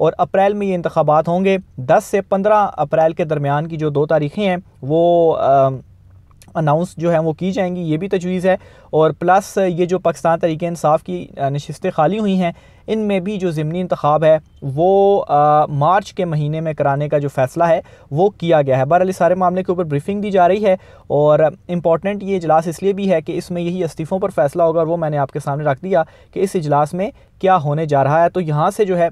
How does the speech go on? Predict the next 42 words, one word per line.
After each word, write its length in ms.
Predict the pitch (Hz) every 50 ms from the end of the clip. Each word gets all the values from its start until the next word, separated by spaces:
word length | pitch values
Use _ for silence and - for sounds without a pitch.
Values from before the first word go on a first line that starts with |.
| - _ -
वो 120 | 165 165 165
आप 160 | 165 165 -
ख़ुद 200 | - 208 190 214
ही 80 | 208
चीज़ों 320 | 185 - 165 151 160 165 160
को, 240 | 156 190 202 220 - - - - - - _ -
आ, 180 | 147 151 156
अंदाज़ा 460 | 151 - 151 147 143 156 165 170 214 208
भी 120 | 208 208
लगा 240 | 185 156 151 151 151
सकते 280 | 147 170 147 - 180
हैं 100 | 175 175
कि 80 | 165 185
किस 260 | - - 240 - - - -
हद 180 | 170 185 185 180 - 185
तक 360 | 185 185 - _ 196 185 - - 139
जो 180 | 151 147 156
चीज़ें 260 | 147 - 160 147 165
हैं, 60 | 175 170
वो 120 | - 156
इस 160 | 151 - -
वक्त 160 | 180 180 -
चल 180 | - 165 151 143
रही 240 | 131 131 123 123 123
हैं। 140 | 117 107 - - - - - _
लेकिन 380 | 135 151 196 220 - 269 262 -
अब 180 | - 202 - -
इसमें 520 | 214 196 - 214 214 220 220 226 214 - - _ -
एक 160 | 185 180 - 196
और 120 | 220 233
ख़बर 260 | - 202 175 185 185
जो 120 | 175 190 185
है, 80 | 180
वो 120 | 170 175 170
मैं 120 | 180 170
आपके 200 | 160 160 - 165
सामने 300 | 151 - 147 156 175 170
रखूँगा 400 | 156 - - 208 196 160 147 139 - _ _ _ _ _ _ _ _ _ - _ _ _ _ _
और 360 | - - 160 160 160 156 151 156 156 160
वो 200 | 147 156 214 254
ये 160 | 220 226 233
है 160 | 208 165 151